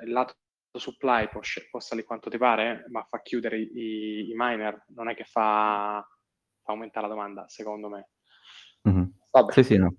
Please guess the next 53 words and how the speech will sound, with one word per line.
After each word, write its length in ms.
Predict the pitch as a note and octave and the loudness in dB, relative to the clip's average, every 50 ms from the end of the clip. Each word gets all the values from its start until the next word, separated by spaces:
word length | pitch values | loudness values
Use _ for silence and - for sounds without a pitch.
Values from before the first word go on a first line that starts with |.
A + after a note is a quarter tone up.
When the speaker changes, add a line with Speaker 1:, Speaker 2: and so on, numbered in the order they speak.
| _ _ - | _ _ -6
Speaker 2:
sì, 160 | - - F2+ | -4 -2 0
sì. 160 | F2 F2 F#2 - _ _ _ - _ - - - - _ _ _ _ _ _ | 0 -2 -4 -6 _ _ _ -20 _ -20 -20 -20 -20 _ _ _ _ _ _
Vabbè, 200 | - G#2 G2 G2 | 6 8 8 8
scusa, 200 | - - - G2+ | 8 8 6 8
ti 80 | - - | 10 10
ho 40 | G2+ | 8
interrotto. 520 | G2 F#2+ - G2 G2 F2+ F2 - - G2+ F#2 | 10 10 8 8 8 6 4 4 2 4 6
Speaker 1:
No, 240 | - - G#3+ A3+ | 8 8 6 6
no, 140 | A3+ A#3 A3+ | 4 2 0
no, 160 | A3 A3 A3 | -2 -2 -4
no, 200 | A3 A3 A3+ G#3+ | -6 -6 -6 -8
figurati, 460 | - - F#3+ E3 G3+ G#3 F3 D3+ - C#3+ | -8 -10 -12 -12 -12 -12 -12 -12 -16 -14
cioè, 240 | - G3 F#3+ E3+ | -10 -10 -10 -8
vedo 180 | D#3+ G3 F#3 F#3+ | -8 -10 -10 -10
che 80 | F3 F#3 | -12 -14
si 80 | - G#3 | -14 -14
è 40 | |
sgonfiato 380 | F3+ F3 G3+ F#3+ F3 A3+ G#3+ G3+ | -10 -10 -10 -10 -10 -10 -10 -10
l'interesse 420 | F#3 F3 E3 - F3+ F#3 F3+ - E3 | -10 -12 -12 -12 -12 -12 -12 -14 -18
su 120 | - - D3 | -16 -14 -12
N 160 | C#3 C3+ B2+ | -12 -12 -14
F 80 | - - | -16 -12
T, 240 | - A#2+ A2 G#2+ - | -10 -10 -10 -8 -4
però 200 | - E3 D#3+ - | -2 -2 -2 -2
poi 120 | - D#3 | -4 -6
dice 160 | D3 C#3 D3+ | -6 -6 -6
che 60 | C3+ | -8
il 60 | C#3 B2 | -8 -8
figlio 220 | - D3+ C#3+ C#3 | -4 -2 -2 -2
di 100 | C3+ C3+ | -2 -4
Briatore 480 | C3 C3+ C#3 C3+ - D#3 D#3+ E3 D#3 C#3+ | -4 -4 -4 -2 0 0 2 2 2 2
a 40 | B2+ | 0
dodici 280 | B2+ B2+ B2+ B2 - | -2 -4 -6 -8 -10
anni 160 | C#3+ C#3+ C#3+ C3+ | -8 -8 -6 -6
è 20 | |
il 60 | B2 - | -8 -8
C 120 | - - | -6 -2
E 100 | C#3 C3+ | -2 0
O 80 | C3+ B2+ | 0 -2
di 80 | B2 | -4
una 140 | B2+ B2 A#2+ | -6 -8 -8
società 260 | A#2+ B2 A#2+ - C3+ | -10 -10 -6 -4 -4
che 80 | B2 B2+ | -4 -4
fa 160 | - - B2 | -6 -6 -6
N 140 | A#2+ A#2+ A#2 A2+ | -6 -6 -8 -10
F 80 | - | -8
T, 160 | _ - A2 | _ -6 -4
quindi 200 | G2+ B2 B2 B2 | -2 -2 0 0
vuol 100 | A#2 A#2 | 0 2
dire 160 | A#2 B2 A#2+ A2 | 2 0 0 -2
che 60 | B2 | -4
ancora, 300 | A#2 - - - B2 A#2+ | -4 -2 2 2 2 2
Speaker 2:
Mm. 60 | A#2 | 0